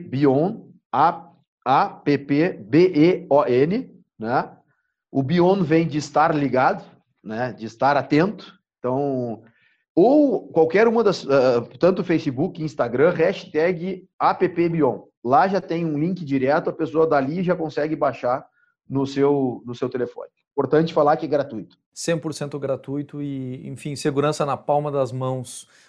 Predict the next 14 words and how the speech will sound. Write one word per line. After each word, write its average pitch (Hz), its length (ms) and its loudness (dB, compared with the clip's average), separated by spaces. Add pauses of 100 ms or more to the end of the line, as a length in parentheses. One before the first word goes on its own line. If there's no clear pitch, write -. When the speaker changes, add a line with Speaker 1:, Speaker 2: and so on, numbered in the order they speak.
(100)
Speaker 2:
O, 156 220 -4
super 214 260 0
interessante 180 720 -2
te - 140 -16
escutar 147 440 -2
conversando 147 680 -6
que 143 240 -8
justamente, 147 560 -10
o, 135 360 -8
a, 139 240 -14
além 139 200 -4
de 165 80 -8
ser 170 100 -2
gratuito, 156 560 -2